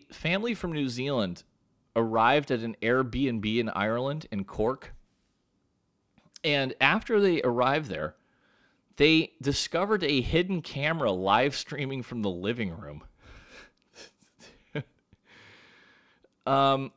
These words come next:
this is funny. Neely and Andrew Barker from New Zealand were in the midst of a fourteen-month trip around Europe. Who can take fourteen months off?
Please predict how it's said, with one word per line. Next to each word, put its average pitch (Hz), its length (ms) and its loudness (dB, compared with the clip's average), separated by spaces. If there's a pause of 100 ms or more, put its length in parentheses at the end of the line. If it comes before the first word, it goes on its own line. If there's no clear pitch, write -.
(960)
this 165 220 0
is 143 80 -4
funny. 131 200 -2
Neely 208 600 2
and 139 160 -2
Andrew 165 460 0
Barker 117 580 2
from 131 300 -2
New 127 120 -2
Zealand 104 360 -2
were 117 180 -4
in 165 140 0
the 147 80 -2
midst 143 400 -2
of 139 120 0
a 127 120 0
fourteen-month 185 1120 -2
trip - 400 0
around 135 460 0
Europe. 107 500 2 (640)
Who 294 160 -2
can 381 180 0
take 294 240 4
fourteen 247 480 2
months 220 300 0
off? 233 180 4